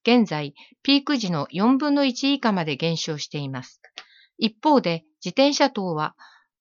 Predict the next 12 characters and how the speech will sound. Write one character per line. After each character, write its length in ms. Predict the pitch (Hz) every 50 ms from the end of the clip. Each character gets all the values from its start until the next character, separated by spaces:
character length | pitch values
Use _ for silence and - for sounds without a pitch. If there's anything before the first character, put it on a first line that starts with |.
| _ _ _ -
多 100 | 175 170
発 300 | - - 233 233 - - -
傾 200 | 247 233 220 220
向 180 | - 170 165
に 140 | 160 151 151
あ 80 | 156 151
り、 180 | 143 - - _ _ _ _ _ _ -
空 80 | 175
き 120 | - - -
巣 120 | - 226
な 160 | 240 226 220
ど 200 | 180 165 165 -